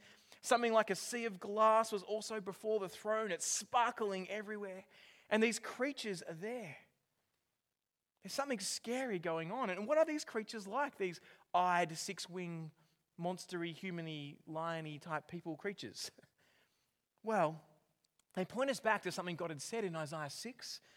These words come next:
and also in, in Ezekiel chapter one. Uh, in Isaiah six, we're told that these creatures have got six wings, and with two wings they, they cover their faces, we're told,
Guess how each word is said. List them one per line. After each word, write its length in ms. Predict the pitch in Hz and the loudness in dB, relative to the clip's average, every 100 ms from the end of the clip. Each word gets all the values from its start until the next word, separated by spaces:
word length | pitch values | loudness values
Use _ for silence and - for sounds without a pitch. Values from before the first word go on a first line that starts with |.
| - | -8
and 120 | 170 | -2
also 380 | 180 254 - 156 | 0 0 2 2
in, 160 | 143 165 | 2 -2
in 180 | 175 | -2
Ezekiel 420 | 175 147 196 170 147 | -2 -2 -4 -4 -6
chapter 240 | 160 147 | -8 -10
one. 200 | 123 110 101 _ _ _ _ _ _ _ _ _ _ - | -10 -12 -16 _ _ _ _ _ _ _ _ _ _ 2
Uh, 240 | 180 175 - - - | 6 6 4 -4 0
in 120 | 208 | 4
Isaiah 440 | 208 185 277 202 | 6 6 6 6
six, 280 | - 269 - | 6 -2 0
we're 80 | 202 | -2
told 380 | - 226 226 190 | 0 2 4 2
that 100 | 202 | 2
these 200 | 202 - | 0 -2
creatures 640 | - - 247 262 196 165 | -8 -2 -2 0 -2 0
have 240 | 160 190 | 0 0
got 160 | 175 185 | 2 0
six 340 | - 180 - | -2 -6 -4
wings, 320 | 190 214 196 175 | 0 0 0 -2
and 80 | |
with 120 | 180 175 - - | -2 -4 -10 -8
two 240 | - 302 277 | 0 0 0
wings 320 | 202 208 208 | 0 2 4
they, 140 | 190 185 | 4 4
they 160 | 180 | 2
cover 340 | 165 - 226 220 | 0 0 2 2
their 140 | 185 | -2
faces, 480 | - 214 226 185 147 | -2 -2 -2 -4 -6
we're 80 | 139 | -8
told, 380 | - 107 92 | -10 -14 -14